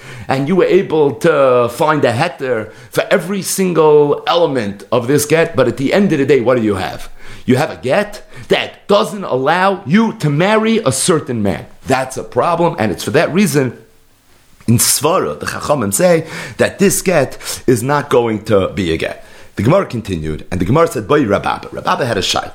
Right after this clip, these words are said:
Our Mishnah is discussing someone that was megarish es ishtoi elo leploini, whether it's chutz mi ploini or whether it's almanasha leitenasi leploini. Machlokes Rabbi Eliezer and the Chachamim. Rabbi Eliezer is the mekel,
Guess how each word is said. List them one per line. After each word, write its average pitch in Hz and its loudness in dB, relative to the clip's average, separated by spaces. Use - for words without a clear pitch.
Our 208 2
Mishnah 160 -4
is 98 -6
discussing 98 0
someone 139 0
that 135 0
was 131 2
megarish 131 0
es 98 2
ishtoi 139 2
elo 151 2
leploini, 131 0
whether - -2
it's - -12
chutz - -2
mi 131 -8
ploini 113 0
or 107 2
whether 110 2
it's - -2
almanasha 107 -2
leitenasi 110 -4
leploini. 127 2
Machlokes 151 -2
Rabbi 135 0
Eliezer 147 2
and 120 -6
the 117 2
Chachamim. 104 -2
Rabbi 95 -6
Eliezer 127 2
is 101 -2
the 90 -2
mekel, 165 -2